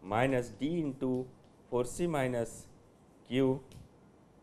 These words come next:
From there, once you check it by taking moment about the base, you see, by taking moment about the base.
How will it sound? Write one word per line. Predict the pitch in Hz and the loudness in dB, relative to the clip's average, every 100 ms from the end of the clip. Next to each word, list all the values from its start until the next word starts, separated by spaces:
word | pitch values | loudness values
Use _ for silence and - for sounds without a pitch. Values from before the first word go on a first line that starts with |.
| - | -6
From | - 110 104 | 2 4 4
there, | 95 151 156 143 - - - | 6 8 8 6 -4 -20 -8
once | - 123 127 135 | 0 2 2 -2
you | 120 - | -6 -4
check | 147 196 - | 2 2 4
it | 160 135 - - - - | 2 2 -4 -20 -20 -4
by | - 127 | 4 6
taking | 139 - 175 220 196 | 6 6 6 6 4
moment | 165 170 208 208 | 6 8 8 8
about | 170 170 151 | 8 6 6
the | 143 | 4
base, | 113 123 - - - - - - - - - | 6 6 4 -10 -18 -20 -20 -20 -20 -20 -10
you | 123 | -6
see, | 120 208 147 - - - - | 0 2 0 -2 -16 -4 4
by | 147 | 6
taking | 143 165 208 185 | 6 2 4 4
moment | 160 165 185 | 4 4 4
about | 175 156 156 | 6 6 6
the | 143 | 2
base. | 135 143 113 | 4 2 2